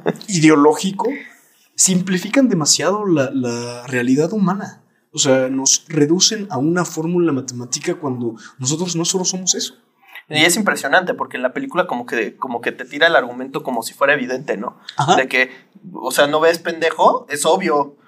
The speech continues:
Speaker 1: Es una
Speaker 2: O sea,
Speaker 1: fórmula, güey.
Speaker 2: ajá, es
Speaker 1: Mírala.
Speaker 2: obvio, si, de-, si ves, tu mundo está bien jodido.
Speaker 1: X dos, X dos.
Speaker 2: Es muy, es muy cultista, de hecho, güey.
Speaker 1: Sí.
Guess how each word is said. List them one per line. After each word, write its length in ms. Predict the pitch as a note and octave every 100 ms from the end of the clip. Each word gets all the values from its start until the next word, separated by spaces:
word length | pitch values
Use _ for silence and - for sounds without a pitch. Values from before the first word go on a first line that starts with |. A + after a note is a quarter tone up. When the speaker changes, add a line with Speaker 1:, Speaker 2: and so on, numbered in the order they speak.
| -
Speaker 1:
Es 120 | -
una 120 | C3+
Speaker 2:
O 20 |
sea, 160 | C#3 F#3+
Speaker 1:
fórmula, 400 | A3+ A#3 B3 A3
güey. 500 | F3 F3 E3 D3+ C#3
Speaker 2:
ajá, 240 | D#3+ E3+ - -
es 100 | C#3+
Speaker 1:
Mírala. 340 | G#3 B3 G3
Speaker 2:
obvio, 100 | D3
si, 220 | D#3 D3 - -
de-, 180 | D3+ D3+
si 140 | - E3 D3 C#3 D#3+
ves, 280 | D#3+ F3 F3
tu 120 | -
mundo 260 | E3 F3 F#3
está 180 | E3+ F3
bien 160 | E3+
jodido. 640 | E3+ C#3+ C3+ E3+ E3+ D#3 - -
Speaker 1:
X 320 | D3 G3+ G3+
dos, 340 | G3+ B3+ A3
X 280 | G3 G3 A#3
dos. 140 | A#3+ C#4+
Speaker 2:
Es 80 |
muy, 180 | G#3+ G3+
es 120 | -
muy 160 | E3+ F#3+
cultista, 560 | B3 - C#4 D4 - C3
de 100 | B2+
hecho, 220 | - B3
güey. 240 | A#2+ A2
Speaker 1:
Sí. 280 | - C#3+ A3+